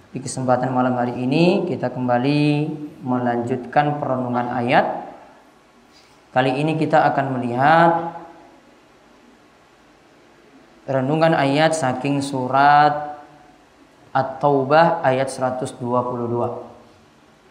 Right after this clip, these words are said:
Surat At-Taubah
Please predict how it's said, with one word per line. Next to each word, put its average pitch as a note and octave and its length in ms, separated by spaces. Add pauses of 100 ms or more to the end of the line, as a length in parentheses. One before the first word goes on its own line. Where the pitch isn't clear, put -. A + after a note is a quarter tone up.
(1120)
Surat B2+ 320
At-Taubah D#3+ 1040